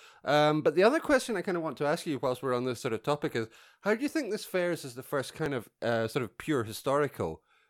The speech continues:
Uh, because it, that's, that's what it is. And that's certainly the first time Big Finish have done one. It's the first time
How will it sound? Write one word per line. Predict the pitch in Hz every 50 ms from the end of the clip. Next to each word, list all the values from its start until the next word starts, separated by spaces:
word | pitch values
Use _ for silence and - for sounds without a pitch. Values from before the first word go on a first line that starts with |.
| _ _
Uh, | - 113 120 120 117 117 117 117 113
because | 104 120 127 - 151 131 151
it, | 160 - - -
that's, | 151 175 170 - - -
that's | - 170 165 - -
what | 160 143
it | 117 113
is. | 165 180 139 107 110
And | 113 120 - -
that's | 139 139 - -
certainly | - 175 131 131 135
the | 123 113
first | - 143 131 127
time | - 127 113 107
Big | 117 113 -
Finish | - - 131 151 151 - -
have | 117 -
done | - 98 90 85
one. | 87 85 85 - - - _ _ _
It's | - -
the | 156
first | - 165 156 156 -
time | - 147 131 123 120 120 117